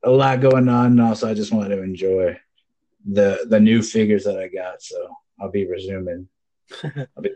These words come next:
Speaker 1: doing the episode tomorrow with
Speaker 2: Understandable.
Speaker 1: Cal.
Speaker 2: Very
Speaker 1: Yeah.
Speaker 2: understandable.
Speaker 1: Can't blame me. But tomorrow resumes with, uh, the Calendar Girl and Mean Season, so that'll be an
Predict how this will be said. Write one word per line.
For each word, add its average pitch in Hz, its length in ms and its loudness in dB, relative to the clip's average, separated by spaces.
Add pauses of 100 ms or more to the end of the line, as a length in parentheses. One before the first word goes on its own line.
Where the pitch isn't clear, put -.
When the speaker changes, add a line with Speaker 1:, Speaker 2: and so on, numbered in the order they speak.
(340)
Speaker 1:
doing 123 240 4
the 117 60 4
episode 113 420 0
tomorrow 110 280 2
with 101 100 2
Speaker 2:
Understandable. - 440 -6
Speaker 1:
Cal. - 80 -20 (500)
Speaker 2:
Very 127 280 -6
Speaker 1:
Yeah. 151 320 4
Speaker 2:
understandable. 113 240 -18 (520)
Speaker 1:
Can't 135 280 -6
blame 101 320 -8
me. 131 160 -20 (560)
But 113 160 0
tomorrow 131 380 4
resumes 123 500 2
with, 117 320 0
uh, 87 280 -12 (220)
the 104 140 -12
Calendar 120 540 2
Girl 110 300 2
and 101 220 2
Mean 113 300 6
Season, 107 500 2
so 101 140 -4
that'll 104 180 2
be 101 140 0
an 90 80 -4